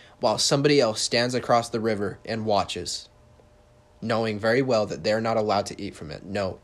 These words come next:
everybody will have their fair share. Everybody will be treated equally. Now, everybody will, will be rewarded unequally, right? Will receive crowns.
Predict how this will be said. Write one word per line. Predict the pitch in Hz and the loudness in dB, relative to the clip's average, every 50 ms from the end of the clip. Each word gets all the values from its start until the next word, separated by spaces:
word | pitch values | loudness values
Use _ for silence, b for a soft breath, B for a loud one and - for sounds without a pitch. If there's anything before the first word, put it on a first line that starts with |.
| - - | 0 2
everybody | 131 127 113 120 107 80 92 92 87 - 117 107 | 2 2 2 0 -4 -2 -4 -6 -6 -8 -10 -8
will | 104 107 - | -8 -6 -4
have | 165 98 - - | -6 -6 -6 -6
their | 98 92 | -6 -8
fair | 85 - - 90 82 80 | -6 -6 -6 -6 -6 -6
share. | - - 78 73 71 - - _ - _ b b b b b b b _ - | -8 -8 -8 -10 -10 -14 -18 _ -20 _ b b b b b b b _ 0
Everybody | 123 131 131 131 120 104 104 95 87 - - | 0 0 2 0 -2 -2 -4 -6 -6 -6 -8
will | 95 | -8
be | 104 101 90 | -8 -8 -8
treated | - - 90 87 - | -8 -8 -8 -8 -10
equally. | - - - - - - - - - - B B B B B B B B | -10 -12 -12 -12 -12 -12 -14 -16 -20 -20 B B B B B B B B
Now, | 107 107 98 101 98 95 - - _ _ _ _ _ _ _ - _ _ _ _ _ - | -2 0 2 2 0 -2 -6 -16 _ _ _ _ _ _ _ -20 _ _ _ _ _ 0
everybody | 123 127 139 156 147 151 143 143 135 | 2 4 4 4 6 6 6 6 6
will, | 131 135 127 123 117 | 6 6 4 4 4
will | - 123 120 120 117 | 2 0 0 2 2
be | 120 117 | 4 2
rewarded | 113 104 101 95 98 98 120 175 214 220 - 113 98 - - | 2 2 0 0 2 6 10 10 12 12 10 8 6 0 0
unequally, | - 104 98 92 95 95 - - 98 92 98 117 135 - | -4 -2 -2 -2 -4 -4 -4 -4 -2 0 0 -2 -2 -2
right? | - 117 110 123 - | 2 2 4 4 4
Will | 135 135 127 | 2 2 2
receive | 123 127 120 - - 143 123 - - | 2 2 2 2 2 2 2 0 -2
crowns. | - - 147 160 175 139 95 101 101 113 139 143 - - - | 0 4 6 8 8 8 6 2 -2 -4 -4 -6 -6 -8 -8